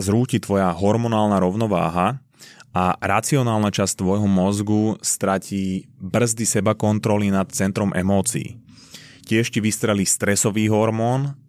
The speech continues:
a hladina anabolického testosterónu u mužov citeľne klesne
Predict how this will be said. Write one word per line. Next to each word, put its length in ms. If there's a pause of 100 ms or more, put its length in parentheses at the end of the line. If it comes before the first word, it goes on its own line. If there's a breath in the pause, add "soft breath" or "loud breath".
(120)
a 280 (200)
hladina 400
anabolického 640
testosterónu 720
u 40
mužov 480
citeľne 560
klesne 640